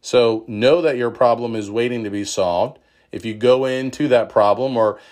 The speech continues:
look at that problem and recognize, "I think I can solve this," then that will help you to be successful as well. Number three, learn to react when there is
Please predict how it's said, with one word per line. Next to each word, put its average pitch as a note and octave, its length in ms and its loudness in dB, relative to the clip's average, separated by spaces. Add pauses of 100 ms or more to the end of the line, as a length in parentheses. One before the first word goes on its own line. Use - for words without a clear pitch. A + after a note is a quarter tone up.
(180)
look C#3 360 0
at B2 100 2
that A2 220 4
problem A#2+ 420 2
and A2 100 -2
recognize, A#2 760 0
"I G#2+ 60 -14
think G#2 200 -8
I B2 80 4
can G#2 160 -6
solve C#3 540 -2
this," F2+ 440 -12 (560)
then G#2+ 240 -6
that B2 280 0
will A#2+ 140 0
help A2+ 220 -2
you A2 80 -4
to G#2 80 -6
be G#2 160 -6
successful F#2+ 640 -8
as E2+ 100 -16
well. F2 380 -8 (560)
Number A2 240 2
three, A2+ 680 -2 (260)
learn D3+ 440 2
to D#3 160 0
react B2 640 2
when B2 240 -2
there C3 200 2
is D#3+ 560 0